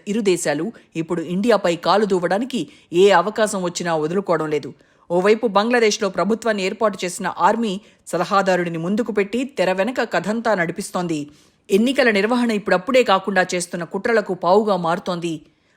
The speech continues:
ప్రజాభిప్రాయాన్ని గౌరవించనంటోంది. ఇక పాకిస్తాన్ గురించి వేరే చెప్పేదే ఉంది. అక్కడ ప్రజల ద్వారా ఎన్నికైన ఇమ్రాన్ ఖాన్ జైల్లో ఉన్నాడు. ఒకప్పుడు ఇమ్రాన్ను పెంచి పెద్ద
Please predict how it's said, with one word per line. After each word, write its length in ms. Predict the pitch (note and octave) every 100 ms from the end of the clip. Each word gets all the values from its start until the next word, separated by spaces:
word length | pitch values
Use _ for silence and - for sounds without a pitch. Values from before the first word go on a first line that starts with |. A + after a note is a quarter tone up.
| -
ప్రజాభిప్రాయాన్ని 800 | F#3+ G#3+ A3+ A3+ G#3+ G3 F3 E3 D#3+
గౌరవించనంటోంది. 840 | G3+ A#3+ G#3 F#3+ E3+ E3 D3 C#3+ - _ -
ఇక 120 | D#3
పాకిస్తాన్ 560 | E3 G#3 B3 C4 B3 A3+
గురించి 300 | A#3 D4 C4
వేరే 260 | G#3 C4
చెప్పేదే 400 | C#4 A#3 A3+ G#3+
ఉంది. 280 | F#3+ F#3 G#3 - _ -
అక్కడ 240 | F3+ G#3 F#3+
ప్రజల 320 | F3+ F3+ C4
ద్వారా 320 | G#3 G3+ G3
ఎన్నికైన 460 | F3 G3 B3+ A3+ G3
ఇమ్రాన్ 440 | E3+ F3+ B3 B3+
ఖాన్ 240 | - A#3 F#4+ -
జైల్లో 340 | D#3 F3+ G#3+ G3
ఉన్నాడు. 360 | E3 D#3 C3+ - _ _ _ -
ఒకప్పుడు 360 | D#3+ F3 C#4
ఇమ్రాన్ను 440 | C#4+ A3 C4 D4 D4
పెంచి 320 | A#3+ C4 D4+
పెద్ద 180 | C4+